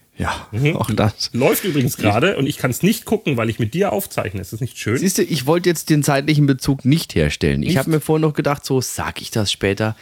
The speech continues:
Speaker 1: fang ich die Sendung an mit heute, wo Fasnacht in Franken läuft, wo, wo wir wieder vorm Fernseher sitzen könnten. Heute sitzen wir hier und nehmen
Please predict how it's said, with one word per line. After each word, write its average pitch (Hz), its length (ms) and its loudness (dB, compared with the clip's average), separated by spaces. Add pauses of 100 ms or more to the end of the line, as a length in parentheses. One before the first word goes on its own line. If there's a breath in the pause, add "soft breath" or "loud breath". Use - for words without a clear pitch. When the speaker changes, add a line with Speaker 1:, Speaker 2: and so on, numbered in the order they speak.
(220 loud breath)
Speaker 1:
fang - 300 -4
ich 98 140 -2
die 98 100 -2
Sendung 87 360 4
an 90 180 2
mit 92 180 0 (340 loud breath)
heute, 123 440 0
wo 90 120 0
Fasnacht 135 680 -2
in 113 140 0
Franken 90 420 -2
läuft, 71 420 -2
wo, 98 300 0
wo 110 240 0
wir 175 240 2
wieder 160 240 2
vorm 127 240 -2
Fernseher 127 340 0
sitzen 117 320 0
könnten. 113 440 0 (420 loud breath)
Heute 165 600 2
sitzen 101 420 -2
wir 127 140 4
hier 110 300 2
und 98 140 2
nehmen 92 360 2